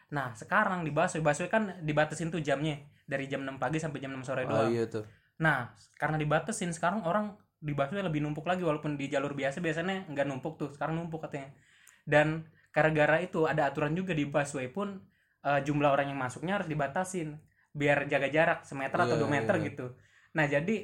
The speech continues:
Speaker 1: ketika ngantri pun biasanya kan orang pengen bejubel tuh dari yang turun langsung ada yang mau naik. Sekarang nggak rapi karena sem-, karena, eh, orangnya takut bersentuhan
Speaker 2: Jaga
Speaker 1: gitu.
Speaker 2: jarak ya?
Speaker 1: Iya, saking begitunya, anjir, sekarang.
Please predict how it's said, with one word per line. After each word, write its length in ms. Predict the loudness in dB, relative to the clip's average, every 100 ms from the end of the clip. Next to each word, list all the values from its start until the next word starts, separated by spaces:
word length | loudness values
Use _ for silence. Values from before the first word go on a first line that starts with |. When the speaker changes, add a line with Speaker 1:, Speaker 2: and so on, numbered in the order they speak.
| -8
Speaker 1:
ketika 380 | -12 -8 -4 -2
ngantri 360 | 0 -2 -4
pun 180 | -2 0
biasanya 280 | 0 0 0
kan 100 | 0
orang 260 | 2 0 0
pengen 200 | -2 0
bejubel 380 | 0 -2 -2
tuh 180 | 0 0
dari 300 | 2 0 2
yang 200 | 0 -2
turun 400 | -6 -4 -4 -6 -12 _ _
langsung 280 | -4 -2 0
ada 80 | -2
yang 140 | -2
mau 100 | -2
naik. 240 | -2 -2 -6 -18
Sekarang 320 | -4 -2 0
nggak 160 | 0 0
rapi 280 | 0 -2 0
karena 200 | 0 0
sem-, 260 | 0 -2 -2 -8
karena, 280 | -4 -2 -2
eh, 260 | -2 -2 0
orangnya 320 | 0 0 0 -4
takut 300 | -6 -6 -6 -6
bersentuhan 580 | -4 -2 -2 0 2
Speaker 2:
Jaga 160 | 4 6
Speaker 1:
gitu. 100 | 8
Speaker 2:
jarak 320 | 10 10 8
ya? 120 | 6 0
Speaker 1:
Iya, 200 | 0 -4
saking 340 | -6 -6 -4
begitunya, 460 | -2 -2 -4 -6 -6
anjir, 180 | -6 -8
sekarang. 380 | -8 -10 -10